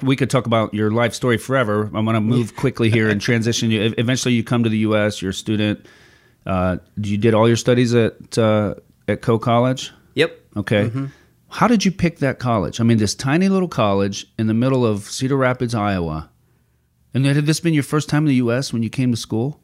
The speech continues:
Speaker 2: Yep. This
Speaker 1: Okay.
Speaker 2: is my first time.
Speaker 1: How did you pick Coe College?
Speaker 2: So it's a, it's a really funny story, actually. So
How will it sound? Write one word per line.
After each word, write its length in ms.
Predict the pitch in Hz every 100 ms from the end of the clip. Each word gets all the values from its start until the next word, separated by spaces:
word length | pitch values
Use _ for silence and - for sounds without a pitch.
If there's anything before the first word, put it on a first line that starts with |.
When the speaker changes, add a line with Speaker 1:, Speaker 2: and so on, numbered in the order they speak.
| _
Speaker 2:
Yep. 340 | 139 156 - -
This 180 | -
Speaker 1:
Okay. 120 | - 110
Speaker 2:
is 40 |
my 40 | 117
first 300 | 123 117 -
time. 280 | 113 107 113 _ - -
Speaker 1:
How 180 | - 143
did 120 | 165 160
you 60 |
pick 220 | 147 -
Coe 200 | - 135
College? 600 | 147 - 123 104 - - - _ -
Speaker 2:
So 640 | - - 151 151 143 143 - _ -
it's 280 | 143 147 143
a, 180 | 131 123 117
it's 120 | - 123
a 20 |
really 180 | 123 113
funny 220 | 113 110
story, 320 | - 120 110
actually. 380 | 107 - 110 113
So 500 | - 123 120 117